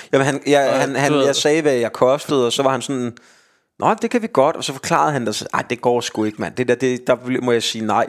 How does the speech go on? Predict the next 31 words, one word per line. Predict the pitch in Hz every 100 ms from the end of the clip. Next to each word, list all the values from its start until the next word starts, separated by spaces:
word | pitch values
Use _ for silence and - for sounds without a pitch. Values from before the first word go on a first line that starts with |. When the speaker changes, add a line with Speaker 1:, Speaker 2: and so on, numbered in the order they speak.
| -
Speaker 1:
Det |
er |
ikke, | 135 -
fordi | 139 127
jeg | 113
vælter | 117 127
mig | 120 95
i |
penge, | - 120
men | 127
jeg | 120
vil | 113
også | 127
gerne | - 127
have, | 131 131
at |
I | 160
får | - 131
en | 104
god | 113 87
oplevelse." | 95 92 64 - 110
Speaker 2:
Ja. |
Speaker 1:
Det | 113
var | 113
faktisk | 120 120
det, |
jeg | 110
sagde | 117 104
til | - 104
ham. |
Speaker 2:
Ja. | 104